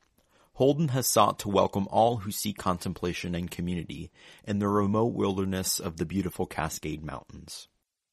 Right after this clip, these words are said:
We continue to invite people of all ages to come alongside our rhythms, which inspire and equip travelers for a sustainable life of faith outside the village.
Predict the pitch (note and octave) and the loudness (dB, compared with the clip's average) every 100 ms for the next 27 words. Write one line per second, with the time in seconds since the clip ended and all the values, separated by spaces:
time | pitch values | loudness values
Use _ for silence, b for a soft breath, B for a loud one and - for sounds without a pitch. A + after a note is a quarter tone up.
0 | _ _ _ A#2+ A#2 B2 A2+ E3 D#3+ B2 | _ _ _ -2 0 0 2 2 4 2
1 | F#2+ - G2+ F#2+ F#2+ - F#2+ - F2+ E2+ | 2 0 0 0 -2 -4 -8 -4 -4 -2
2 | F#2 G2+ G#2+ F2+ D#2+ D2+ E2 - F#2+ - | 0 0 0 -2 -4 -6 -6 -6 -8 -6
3 | G2+ G#2 G#2 G2 G2 - F#2 F2+ E2 D#2+ | -4 -2 -2 -2 -2 -2 -2 -2 -2 -4
4 | D#2+ D2+ C#2+ D#2 - B B B G#2+ G#2 | -6 -6 -8 -6 -8 B B B -4 -2
5 | G2 F#2 - G2 G#2+ A#2+ B2 - A2 G#2 | -2 -2 2 4 4 2 0 -2 -4 -4
6 | - F#2+ - - E2+ E2 F2 E2 E2+ - | -2 -2 -2 0 0 0 -6 -6 -6 -6
7 | b b _ - G#2+ - G2+ - A#2 B2+ | b b _ -4 -2 -2 -2 -2 -2 2
8 | A#2+ G#2+ F#2+ F#2+ - D#2 - D#2+ - E2+ | 4 4 2 0 -4 -8 -4 -4 -2 -2
9 | F2+ - F2 E2 C#2+ - - - - - | -2 0 0 -2 -8 -10 -12 -14 -14 -14